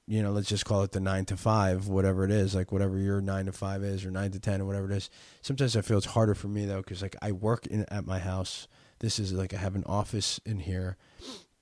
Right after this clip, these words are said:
So throughout the day, I'm working, and then I'm still in my own home while I'm working. And so there's been times, like, once I get done doing whatever I'm doing for work, then I'm still, like, you know, like, there's no, there's no,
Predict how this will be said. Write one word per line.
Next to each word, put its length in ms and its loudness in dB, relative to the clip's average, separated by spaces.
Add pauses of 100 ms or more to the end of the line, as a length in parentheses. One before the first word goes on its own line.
(320)
So 200 2
throughout 260 2
the 100 -2
day, 300 6
I'm 160 4
working, 480 4
and 100 2
then 120 2
I'm 160 0
still 320 2
in 100 0
my 240 0
own 280 2
home 600 2 (560)
while 240 4
I'm 140 4
working. 360 4
And 140 2
so 560 2
there's 220 2
been 160 -4
times, 340 -2
like, 240 -4 (180)
once 300 -4
I 80 -4
get 220 -4
done 560 -2
doing 240 0
whatever 240 -2
I'm 120 -4
doing 220 2
for 140 -6
work, 440 0 (800)
then 180 -4
I'm 140 -4
still, 640 4
like, 520 -2
you 120 0
know, 120 4
like, 200 2
there's 240 2
no, 340 8 (380)
there's 180 2
no, 300 4